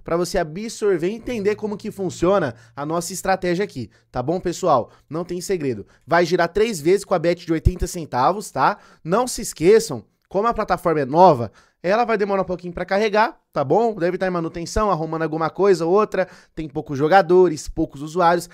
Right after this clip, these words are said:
Então, ó, essa aqui que é a boa. Confia no que eu tô falando, essa aqui que é a boa pra gente aplicar aqui nossas estratégias,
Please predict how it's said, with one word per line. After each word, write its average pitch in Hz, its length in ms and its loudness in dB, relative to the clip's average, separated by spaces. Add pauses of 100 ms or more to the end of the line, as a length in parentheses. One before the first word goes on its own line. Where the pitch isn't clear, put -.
(160)
Então, 208 380 2
ó, 175 240 6
essa 247 420 4
aqui 262 280 0
que - 160 2
é 277 40 8
a 311 100 8
boa. 214 540 8 (240)
Confia 220 480 2
no 269 80 -2
que - 80 -6
eu 262 80 6
tô 262 140 2
falando, 220 320 2
essa 226 280 0
aqui 226 220 -6
que - 80 -6
é 220 40 2
a 208 40 2
boa 208 240 4 (180)
pra 202 200 2
gente 214 200 -4
aplicar 208 400 -2
aqui 208 140 -6
nossas 202 380 -6
estratégias, 208 1000 2